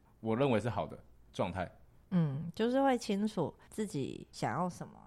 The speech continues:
Speaker 2: 然后为什么第一个主题会设这个？第一，我是想要让大家习惯讲话模式嘛，因为我们之后会慢慢的录，就是我们会聊创业啊，会聊什么。然后第二呢，就是我真的觉得世界上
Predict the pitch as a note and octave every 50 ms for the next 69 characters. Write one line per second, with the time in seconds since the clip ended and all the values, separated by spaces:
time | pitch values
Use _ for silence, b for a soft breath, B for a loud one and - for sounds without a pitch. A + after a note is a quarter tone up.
0 | - - - G3 G#3 A3 C#4 D#4 D#4+ D4+ D4 b b b b b b b - C#4
1 | E4 D4 C4+ F#3+ D#3 D3+ - - A3 A#3+ A#3+ A3+ G3+ D#3+ - - D3 C#3+ C3+ -
2 | E3 C#3+ D3+ E3 F#3+ G3+ F#3+ F3 - - G3 E3 D#3+ - F3 D#3+ D3 C3 G#2+ -
3 | - - - - - - - C4+ C4+ C4+ C4+ C4+ B3 F3+ C#3+ D#3 F3+ G#3+ A3 G#3+
4 | E3+ C3 B2+ B2+ E3 F3 D#3 D3 D#3+ b b b b - G3+ G#3+ G#3+ A3 A3 A3+
5 | A3 A#3+ B3 - - - D3 D#3 F#3+ G3 F#3+ - - - - - C#3+ D#3+ C3+ -
6 | C3 - D#2 E2 D#3 - - - D3+ G#2 E2+ D#2 C2+ - F3+ G3+ F#3+ E3 D3 C#3
7 | C3+ D3 - - E3+ G3 F3+ F3 F3+ F#3 E3+ E3+ E3 D#3+ D#3+ E3 D#3+ D3 C3 B2+
8 | - D#3+ D#3 C#3 C#3 F3 F#3+ G#3 A3 G3 C#3+ D3 F3+ F3+ F#3 F3 E3+ C#3+ D3 D#3+
9 | - - G3+ F3+ F3 F3 F#3 F3 D#3+ C#3 C3 E3+ F3+ F3+ E3+ D#3+ B2 B2 D3 -
10 | - C3+ - F2 B2+ E3+ B B B B B B B B B E3 F3 G#3 A#3+ B3+
11 | B3 - B3+ B3 B3 B3 A#3 G#3+ G3 F#3 F3 E3 E3 E3 F3 - G3+ G#3+ G#3+ -
12 | A3+ G3+ E3+ D#3+ B B B B B B B B B B B - G3+ G#3 C4 D4+
13 | C#4+ G#3 F#3 F3 E3 D#3 D3+ D3+ E3 - G3+ G3 G3+ G3+ G3+ F#3+ - G#3+ G3+ F3+
14 | D#3 G#3 G3+